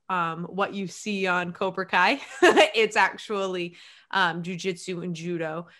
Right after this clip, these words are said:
Uh, I was trained in ninjutsu a little bit, and I was, um, I took it upon myself. I went and boxed, uh, and I, I trained in Muay Thai kickboxing. And then recently I started, uh, B J J,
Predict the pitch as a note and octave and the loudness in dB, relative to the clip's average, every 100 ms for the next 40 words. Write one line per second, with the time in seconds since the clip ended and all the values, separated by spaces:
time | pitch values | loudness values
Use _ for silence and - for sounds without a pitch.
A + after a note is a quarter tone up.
0 | _ - E3 - E3+ E3+ G#3 F#3 F#3 F3+ | _ 0 0 0 -4 -6 -6 -4 -4 -4
1 | F3+ E3+ E3 - E3+ E3 E3 E3 F3 G3+ | -4 -6 -10 -8 -8 -6 -6 -6 -4 -6
2 | - - F#3 F3 E3+ E3+ E3+ - F3 E3 | -8 -10 -4 -2 -2 -4 -8 -6 -4 -4
3 | D#3+ D#3+ _ - _ F3+ E3+ A3 G#3 G3 | -8 -14 _ -20 _ 2 4 2 -4 -8
4 | F#3+ F3+ F3 F3 - E3+ F3 - F3+ F3+ | -6 -6 -6 -8 -6 -6 -6 -2 -2 -2
5 | F3+ F3+ F3 F3 F3 D#3+ - - - - | -6 -6 -10 -6 0 0 -2 -8 -20 -20
6 | _ - _ _ - E3+ E3 - F#3 F3 | _ -20 _ _ -4 -4 -4 -6 -4 -2
7 | E3+ E3+ - F#3 E3+ - E3 E3 E3 D#3+ | -4 -6 -10 -10 -10 -10 -10 -8 -8 -10
8 | E3 E3 E3+ - E3 - - - - - | -8 -8 -8 -12 -14 -12 -14 -16 -18 -18
9 | - - F#3+ F3+ E3+ G3 G3 F#3 G#3+ A#3 | -18 -10 -8 -6 -2 0 0 -4 -2 -4
10 | A3+ A3 D#3+ F#3 F#3+ F#3+ _ _ - F3+ | -4 -8 -6 -6 -6 -6 _ _ -12 -12
11 | - F#3+ F3+ F3+ E3+ D#3+ D#3+ E3 F#3+ E3 | -6 -2 0 0 0 -2 -2 -4 -8 -4
12 | F3 E3+ E3+ E3 F3+ G#3+ | -4 -4 -4 -4 -4 -8